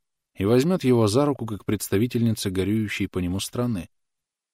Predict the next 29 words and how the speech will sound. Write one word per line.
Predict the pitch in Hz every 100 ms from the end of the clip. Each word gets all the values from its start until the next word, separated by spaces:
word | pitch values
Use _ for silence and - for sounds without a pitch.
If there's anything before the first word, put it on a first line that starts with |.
| _
чтобы | - 98 87
он | 95 98
не | 110
чувствовал | 117 139 - 92 87 85
себя | - 92
одиноким, | 90 92 120 131 87 - _ _
умирая | 95 95 101 101
в | 90
двадцать | 92 90 85 -
лет, | 123 - _ _ _ _
ничего | 101 - 151 170
не | 139
успев | 95 - 120 120
ещё | 98 87 87
сказать. | - 90 85 65 - _ _ _ _ _ _ _ _ -
Гретхен | 87 90 - 87
быстро | 85 92 90
переоделась | - 82 80 87 139 135 - _ _ _
и | 107
пошла | 98 - 87
к | -
выходу. | 90 82 76 - _ _ _ _ _ _ _ -
Выйдя | 95 110 110
на | 107
улицу, | 165 165 131 127
она | 135
увидела | 139 139 135 131 123
Арнольда | - 110 110 104 117
Симза. | 123 165 110 80